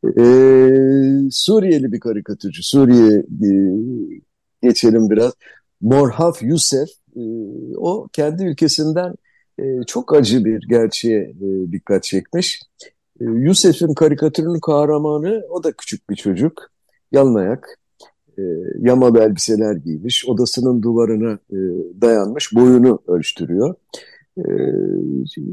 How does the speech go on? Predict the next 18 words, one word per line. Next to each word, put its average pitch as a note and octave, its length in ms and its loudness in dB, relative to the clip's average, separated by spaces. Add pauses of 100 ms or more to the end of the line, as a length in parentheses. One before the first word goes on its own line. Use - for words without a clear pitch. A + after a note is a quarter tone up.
(160)
çocuk E3 280 0 (420)
yıllar D3 320 4
içinde A#2 360 2
boyattıkça C#3 560 0
ebeveynleri B2+ 600 -2
de C#3 120 -4
duvara B2 460 -4
yılları B2+ 420 -4
ve A#2+ 120 -6
başlarından A#2+ 640 -6
geçen C3 360 -6 (300)
olayları B2+ 500 2
gösteren, A#2 600 -4 (120)
e, A2 280 -4
çizgiler A2 480 -2
atmışlar, E2+ 540 -10
çentikler. B2+ 640 0 (600)
E, G2+ 340 4